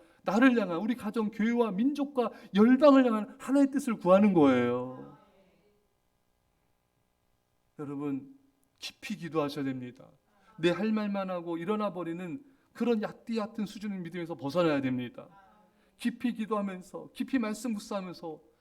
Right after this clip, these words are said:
내 영혼을, 내 마음을, 내 존재를 성령님이 어루만지도록 우리 자신을 내어드려야 되는 것입니다. 벌거벗은 나를 하나님 앞에 내어놓고 성령님의 터치를 경험하십시오. 그리고 하나님께서 보여주신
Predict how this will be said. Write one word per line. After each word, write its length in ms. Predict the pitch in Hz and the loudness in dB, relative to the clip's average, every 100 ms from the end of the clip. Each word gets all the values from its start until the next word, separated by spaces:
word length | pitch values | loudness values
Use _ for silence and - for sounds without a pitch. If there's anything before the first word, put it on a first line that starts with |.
| _ _ - | _ _ -6
내 280 | 170 240 233 | 0 2 2
영혼을, 400 | 220 214 196 165 | 0 -2 -4 -4
내 200 | 208 247 | -2 0
마음을, 400 | 208 208 202 175 | 0 -2 -2 -4
내 140 | 233 | -6
존재를 720 | 254 226 220 233 226 196 165 - - | -4 0 0 0 -4 -4 -8 -8 -18
성령님이 640 | - 277 262 262 254 247 | 0 2 4 4 2 0
어루만지도록 1000 | 254 208 254 247 220 208 196 185 170 - | 0 0 2 2 0 -6 -8 -8 -8 -6
우리 160 | 233 240 | -2 0
자신을 360 | 247 220 214 | 0 -2 -4
내어드려야 560 | 170 185 185 180 180 180 | -2 -2 -4 -4 0 4
되는 120 | 160 | 4
것입니다. 600 | 147 143 165 135 127 - - - - _ - _ _ _ | 4 2 2 2 0 -6 -16 -20 -20 _ -20 _ _ _
벌거벗은 560 | 202 226 269 254 262 247 | -2 0 2 0 -2 -2
나를 340 | 220 220 220 - | -2 -4 -6 -8
하나님 260 | 247 220 214 | -6 -6 -6
앞에 180 | 208 | -6
내어놓고 720 | 165 190 175 - - 160 143 - | -6 -4 -6 -6 -8 -8 -8 -14
성령님의 600 | - 254 247 262 254 247 | -8 -4 0 2 0 -2
터치를 480 | 254 247 - 202 185 | -4 -8 -8 -8 -4
경험하십시오. 960 | 170 160 285 269 151 135 147 - - - - - _ _ _ | 0 2 4 2 -2 -6 -6 -6 -8 -18 -20 -20 _ _ _
그리고 220 | - 208 202 | -2 -2 0
하나님께서 360 | 226 220 214 | -2 -2 -4
보여주신 640 | 226 220 226 214 233 226 | -4 -2 -2 -4 -4 -4